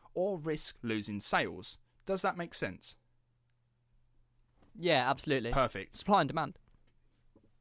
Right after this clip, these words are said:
Speaker 1: So, this means the market is forever changing to the public's wants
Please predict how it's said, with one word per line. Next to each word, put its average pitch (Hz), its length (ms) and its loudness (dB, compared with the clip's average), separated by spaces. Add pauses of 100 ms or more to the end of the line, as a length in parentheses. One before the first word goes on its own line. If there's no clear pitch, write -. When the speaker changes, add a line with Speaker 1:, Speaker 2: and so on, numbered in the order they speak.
(840)
Speaker 1:
So, 127 240 -2 (240)
this 254 240 -2
means 131 480 -4
the 123 120 -2
market 143 380 -2
is 135 160 -4
forever 123 640 -4
changing 151 520 -4
to - 120 -4
the - 80 -4
public's - 540 -4
wants 120 340 -4